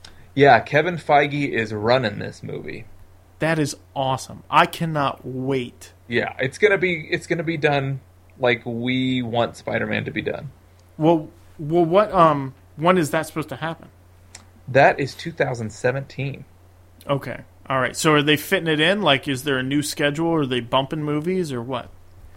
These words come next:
Speaker 1: Uh, Inhumans has been taken off completely.
Speaker 2: Thank goodness.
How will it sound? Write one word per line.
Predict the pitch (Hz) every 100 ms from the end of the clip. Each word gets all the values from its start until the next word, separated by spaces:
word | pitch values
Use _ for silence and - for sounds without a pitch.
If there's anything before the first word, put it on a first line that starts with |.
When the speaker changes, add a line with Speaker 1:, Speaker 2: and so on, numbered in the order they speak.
| - - -
Speaker 1:
Uh, | 139 131
Inhumans | 143 131 - 165 196 208 175
has | 156 139
been | 127 120
taken | - 147 151 -
off | 120 120 120 - - _ -
completely. | 117 113 135 131 - -
Speaker 2:
Thank | - 208 220 254 254 175
goodness. | 185 185 165 139 - -